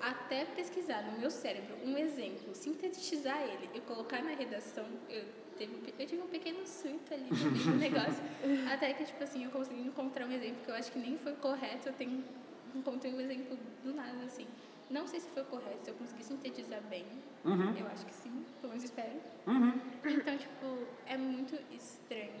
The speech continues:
Speaker 1: isso, tipo, colocar o exemplo, tipo, que é um tempo muito curto que você tem, tipo, pra pensar.
Speaker 2: Uhum. É por isso que às vezes a gente precisa mais, assim, fazer
Speaker 1: É.
Speaker 2: uma coisa que facilite a vida de vocês que estão fazendo redação do que tornar uma coisa tão específica. Porque, perceba,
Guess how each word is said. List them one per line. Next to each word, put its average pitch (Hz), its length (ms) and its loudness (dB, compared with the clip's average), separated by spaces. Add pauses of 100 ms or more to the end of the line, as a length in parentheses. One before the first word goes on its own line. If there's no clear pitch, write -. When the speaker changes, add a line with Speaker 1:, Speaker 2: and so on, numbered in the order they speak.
(180)
Speaker 1:
isso, - 180 -12
tipo, - 220 -12 (380)
colocar 214 320 -4
o 208 180 -4
exemplo, 208 420 -8
tipo, 226 200 -10 (180)
que - 80 -4
é 247 40 -2
um 247 80 0
tempo 254 220 -2
muito 247 280 -4
curto 247 280 -6
que - 120 -10
você 214 240 -6
tem, 196 160 -6 (120)
tipo, - 160 -12 (120)
pra 214 100 -2 (240)
pensar. 220 500 -4 (240)
Speaker 2:
Uhum. 170 360 8 (400)
É 202 80 12
por 240 160 8
isso 233 100 2
que 240 100 8
às 214 100 10
vezes 196 120 4
a 202 60 8
gente - 140 2
precisa 196 280 4
mais, 180 240 8
assim, 147 420 4
fazer 139 140 6
Speaker 1:
É. 170 60 10
Speaker 2:
uma 165 60 10
coisa 170 180 8
que - 100 2
facilite 160 640 6
a - 20 8
vida 160 200 4
de 135 80 0
vocês 165 560 2
que - 40 -2
estão 165 160 2
fazendo 147 200 2
redação 147 480 6 (240)
do 147 120 4
que 185 100 4
tornar 175 200 10
uma 175 140 8
coisa 180 180 8
tão 196 160 6
específica. - 640 2
Porque, 170 280 8
perceba, 175 500 6